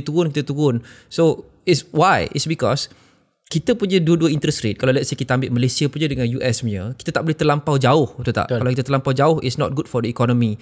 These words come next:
Speaker 1: Untuk explain lebih mudah, kalau interest rate U S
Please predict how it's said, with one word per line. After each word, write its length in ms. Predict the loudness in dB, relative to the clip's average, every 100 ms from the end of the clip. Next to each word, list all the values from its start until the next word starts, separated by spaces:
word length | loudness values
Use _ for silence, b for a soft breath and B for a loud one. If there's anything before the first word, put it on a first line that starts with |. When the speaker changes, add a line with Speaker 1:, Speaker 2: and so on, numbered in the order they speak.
| B -6
Speaker 1:
Untuk 240 | -2 0
explain 320 | 0 0 0 2
lebih 160 | 2
mudah, 400 | 0 0 -2 -4 B B -4
kalau 240 | 0 2
interest 480 | 0 -2 -2 -2 -2
rate 160 | -2
U 160 | -2 -2
S 400 | 0 0 -2 -10